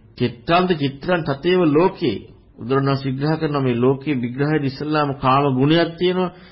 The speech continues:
ඒකට සංකල්පෙම රාගය දාන. එතකොට තියෙන දේකට රාගය ඇති වෙන්නේ. මේක මේ ලෝකයේ හම්බෙන එකක්. ඒක පුතඥයට දුරු කරන්න පුළුවන් සංකල්පමය රාගය කියන එක. ඒ තියෙන ලෝකයේ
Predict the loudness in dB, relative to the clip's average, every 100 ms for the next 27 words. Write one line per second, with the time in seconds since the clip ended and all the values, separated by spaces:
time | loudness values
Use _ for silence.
0 | -6 2 2 2 0 -2 -2 -2 -2 0
1 | 0 0 0 0 0 -2 -4 -4 0 2
2 | 4 4 4 2 -4 -2 0 2 2 0
3 | 0 -4 -4 -10 -20 _ -20 -20 -14 -2
4 | 0 0 2 4 6 6 6 4 2 -2
5 | 0 0 -2 -4 -4 -6 -10 -18 -20 -20
6 | _ _ _ _ _ _ _ -2 -2 -2
7 | -4 -2 0 0 2 0 2 0 2 -2
8 | -2 -2 -2 -2 -2 -4 -4 -4 -2 -2
9 | 0 2 2 0 0 0 0 -6 -8 -12
10 | -16 -20 -20 _ _ _ _ _ _ -4
11 | -2 0 2 4 4 4 2 -2